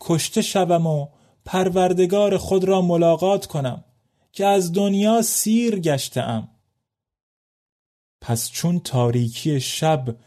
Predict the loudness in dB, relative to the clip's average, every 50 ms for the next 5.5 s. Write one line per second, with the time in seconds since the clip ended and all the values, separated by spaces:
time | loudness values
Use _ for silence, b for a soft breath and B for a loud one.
0 | b b b -8 -4 -2 0 0 0 0 0 0 0 0 0 0 0 0 0 0
1 | 0 0 -2 -4 -6 -10 -12 -12 -12 -14 _ _ _ _ _ _ _ _ _ _
2 | _ _ -12 -4 -2 -2 0 0 0 -2 0 2 2 2 2 4 2 2 2 2
3 | 2 2 0 -2 -4 b b b b -2 0 2 2 2 2 2 0 0 -2 -2
4 | 0 0 -2 -2 -2 -4 -4 -2 0 0 2 2 2 0 0 0 -2 -4 -6 -6
5 | -6 -6 -6 -6 -6 -6 -6 -8 -12 -14